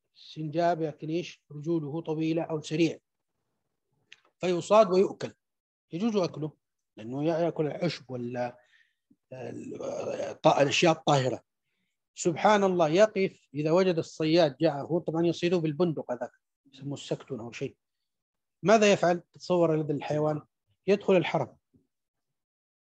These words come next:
كيف يعرف؟ مع الله أعلم، لا تسمى. يقف كذا عنادًا، هكذا يقف، يدخل حدود الحرم ويقف. ناس كثير جربوها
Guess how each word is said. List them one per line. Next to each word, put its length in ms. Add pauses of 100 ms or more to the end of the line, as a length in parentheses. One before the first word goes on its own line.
(140)
كيف 220
يعرف؟ 440
مع 100
الله 320
أعلم، 100 (300)
لا 120
تسمى. 360 (300)
يقف 500 (300)
كذا 200
عنادًا، 480
هكذا 240
يقف، 340 (920)
يدخل 340
حدود 260
الحرم 320
ويقف. 280
ناس 260
كثير 460
جربوها 800